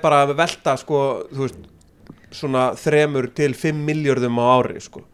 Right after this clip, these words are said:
Og það er að við hlupum inn í hálfleik að, að þá voru sex gæjar með iPada og þá var bara, „Heyrðu, við erum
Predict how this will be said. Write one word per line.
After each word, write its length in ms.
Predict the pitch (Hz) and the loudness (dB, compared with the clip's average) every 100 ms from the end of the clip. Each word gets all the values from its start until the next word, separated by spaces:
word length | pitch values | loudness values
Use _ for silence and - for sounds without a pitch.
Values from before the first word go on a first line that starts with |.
| _ _ _ _ | _ _ _ _
Og 60 | 120 | -4
það 160 | 127 123 | 2 4
er 60 | |
að 240 | 123 123 135 | 4 2 -2
við 160 | 127 131 | -4 -4
hlupum 200 | 135 127 | -6 -4
inn 100 | 127 | -2
í 60 | |
hálfleik 460 | 131 156 147 127 117 | 0 0 0 -2 -4
að, 280 | 131 123 113 | -4 -4 -4
að 260 | 123 120 113 | -4 -4 -2
þá 40 | 131 | -2
voru 180 | 127 131 | -2 -2
sex 340 | 175 165 - | -2 -4 -4
gæjar 260 | - 139 131 | -2 0 0
með 240 | 127 143 165 | 0 0 0
iPada 380 | - 131 123 113 | -2 -4 -2 -2
og 180 | 110 | -2
þá 40 | 110 127 | -2 0
var 100 | 117 | 0
bara, 160 | 127 | 0
„Heyrðu, 220 | 120 127 117 | 0 0 -2
við 60 | |
erum 120 | 117 | -4